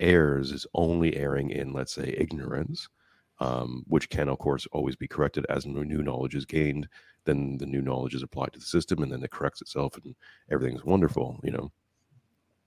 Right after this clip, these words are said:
Um, this is a complete divorce, divorced of, uh,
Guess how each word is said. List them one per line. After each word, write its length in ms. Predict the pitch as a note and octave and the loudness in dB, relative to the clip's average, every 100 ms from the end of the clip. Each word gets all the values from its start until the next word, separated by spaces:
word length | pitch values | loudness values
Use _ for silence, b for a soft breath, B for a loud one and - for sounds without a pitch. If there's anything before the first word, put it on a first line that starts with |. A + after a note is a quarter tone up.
| - | -4
Um, 400 | - C#2 B1 A#1+ _ b b b b _ G#2+ | 0 0 -2 -6 _ b b b b _ 6
this 140 | F2 | 6
is 200 | D#2+ - - _ - | 4 -6 -16 _ -2
a 100 | C2+ | 0
complete 560 | F2+ D2+ D2+ D2+ - | 2 2 6 6 6
divorce, 580 | - D2+ C2 B1+ - - - - | 0 4 4 4 -2 -4 -10 -6
divorced 400 | - C#2+ C2+ - | 2 6 4 2
of, 220 | C2+ A#1 - _ - | -4 -4 -12 _ -16
uh, 120 | - | -12